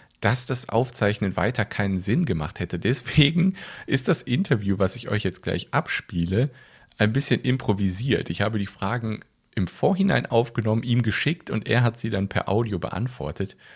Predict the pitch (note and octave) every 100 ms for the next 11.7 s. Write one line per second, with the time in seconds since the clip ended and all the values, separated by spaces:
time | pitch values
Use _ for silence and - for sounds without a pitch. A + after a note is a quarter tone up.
0 | - - F#2+ F#2 A#2 C3+ A#2+ B2 - G#2+
1 | G2+ F#2 A2+ A2 F#2 F#2 - F#2+ F#2+ G2
2 | G2 F2+ - - - G2 F2 E2+ - G2
3 | E2 F2+ F2 D#2 D#2+ - A2+ G2 - F#2+
4 | F#2 E2+ E2+ F2+ - - G#2 A2 F#2 F2
5 | E2+ F2 F2+ F2+ G2+ - - F#2 F2 F2
6 | E2+ D#2 D2+ F2 E2+ D#2+ - G2 E2 -
7 | - - - G#2 G2 F#2 E2+ - E2 E2+
8 | C3+ C#3+ B2 A2+ F#2+ G2 - G#2 F#2+ F#2
9 | F#2 - F2 D#2 D#2 D#2 D#2+ E2 - D2
10 | - - C3 A2+ - - - F2 E2+ E2
11 | - E2+ E2+ - - - -